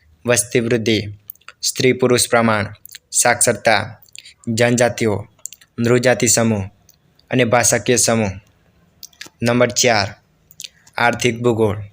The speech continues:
જેમાં અર્થતંત્રના મુખ્ય વિભાગ, કૃષિ, ઉદ્યોગ, સેવાઓ, તેમની મુખ્ય લાક્ષણિકતાઓ, પાયાના ઉદ્યોગો, કૃષિ, ખનિજ,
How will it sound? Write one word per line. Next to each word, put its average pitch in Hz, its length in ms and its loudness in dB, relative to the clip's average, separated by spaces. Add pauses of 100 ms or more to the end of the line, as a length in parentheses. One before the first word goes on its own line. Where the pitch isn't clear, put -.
(680)
જેમાં 123 340 2
અર્થતંત્રના 117 720 0
મુખ્ય 113 300 -2
વિભાગ, 110 380 0 (680)
કૃષિ, 117 520 2 (460)
ઉદ્યોગ, 117 460 2 (420)
સેવાઓ, 120 460 2 (520)
તેમની 127 220 2
મુખ્ય 123 300 0
લાક્ષણિકતાઓ, 113 800 0 (720)
પાયાના 120 380 2
ઉદ્યોગો, 113 640 -2 (400)
કૃષિ, 127 400 2 (640)
ખનિજ, 120 380 0